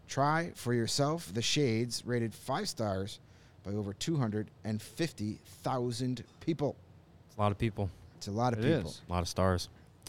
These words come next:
Speaker 1: Yes.
Speaker 2: You know what those stars can, uh, can do? Provide a lot of energy.
Speaker 3: They can.
Speaker 2: And they, uh, you know,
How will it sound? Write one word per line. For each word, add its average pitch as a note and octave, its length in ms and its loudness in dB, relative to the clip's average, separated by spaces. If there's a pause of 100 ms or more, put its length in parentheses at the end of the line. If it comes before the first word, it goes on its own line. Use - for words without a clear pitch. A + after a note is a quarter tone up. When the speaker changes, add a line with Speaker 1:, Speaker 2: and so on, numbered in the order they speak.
(120)
Speaker 1:
Yes. - 300 -6
Speaker 2:
You G2+ 40 -4
know A2 60 6
what A#2+ 80 4
those A2+ 140 6
stars A#2+ 340 8
can, A2+ 280 6
uh, G#2 340 6 (840)
can F#2 140 -2
do? A#2 260 2 (680)
Provide G2 280 4
a F#2 40 4
lot G2 180 8
of F2 80 2
energy. F2 400 0 (840)
Speaker 3:
They G2+ 80 -14
can. A2 320 0 (320)
Speaker 2:
And F#2 140 2
they, F#2 300 8
uh, F2+ 500 4 (340)
you G2 80 0
know, F2+ 200 2